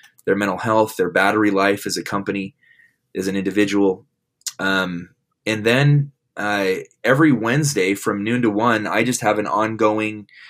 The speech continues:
open discussion. It's, it's our mental fitness, um, Wednesday hour break. So anybody that wants to join, I typically bring in things that I'm working on at home or a situation that happened at work where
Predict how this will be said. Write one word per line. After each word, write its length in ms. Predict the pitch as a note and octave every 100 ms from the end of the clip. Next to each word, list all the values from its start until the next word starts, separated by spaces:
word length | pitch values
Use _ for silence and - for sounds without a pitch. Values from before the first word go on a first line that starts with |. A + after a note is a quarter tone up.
| - - _ _ _ -
open 580 | A#2+ B2 B2+ B2 A#2+ - _ _ -
discussion. 560 | A2 G#2+ A#2+ C3+ C#3+ G2+
It's, 180 | G2 -
it's 180 | G2+
our 80 | A2
mental 260 | A2 A2+ A2
fitness, 640 | - A#2 A2+ - - - _ _ _ _ _ _ -
um, 420 | F#2+ F#2 F2+ F2 -
Wednesday 760 | G#2 B2 C#3+ C#3+ F2+ G2 G#2+ _ -
hour 340 | G#2 A#2 A#2
break. 400 | A2 G#2 G#2+ C#3+
So 440 | B2 - A2+ G#2 G2+
anybody 380 | A2+ B2+ B2 B2
that 100 | A2+
wants 200 | B2 -
to 100 | A2+
join, 500 | A2+ G#2+ A#2+ C#3+ C#3+ - - _ -
I 140 | A#2+
typically 520 | C#3 D#3 C3+ C3+ B2 A#2+
bring 300 | A2+ A#2 A#2+
in 160 | A#2
things 380 | A#2 A#2+ A#2+ A#2+
that 100 | G#2+
I'm 140 | A2
working 320 | A2+ A#2 A#2+ A2+
on 140 | A2
at 100 | A2
home 420 | - A2 C3+ C#3+ C#3+
or 420 | A#2 A#2 A2+ A2+ - - -
a 80 | A#2+
situation 560 | A#2+ C#3+ C3 B2 B2 B2
that 100 | -
happened 340 | A2+ A#2 A2+
at 100 | G2+
work 320 | G#2 A#2+ A#2+
where 320 | A2 G#2+ G#2